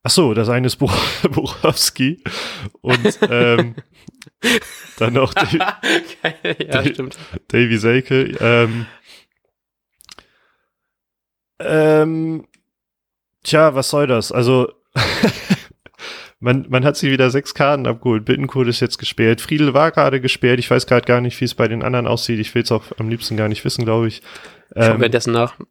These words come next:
Speaker 2: falls du's doch nicht wissen willst. <laughs>
Speaker 1: man holt sich sechs Karten ab.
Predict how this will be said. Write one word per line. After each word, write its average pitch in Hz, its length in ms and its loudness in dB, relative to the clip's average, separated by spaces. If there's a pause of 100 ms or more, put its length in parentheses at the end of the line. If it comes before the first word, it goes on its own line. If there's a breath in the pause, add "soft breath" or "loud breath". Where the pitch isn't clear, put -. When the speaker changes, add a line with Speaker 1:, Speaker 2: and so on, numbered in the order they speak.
Speaker 2:
falls 123 220 0
du's 120 160 0
doch - 120 0
nicht 131 120 0
wissen 123 180 0
willst. - 340 0 (360)
<laughs> - 300 -18
Speaker 1:
man 117 200 2
holt 127 140 6
sich 120 160 -4
sechs - 320 -2
Karten - 460 -8
ab. 120 320 -4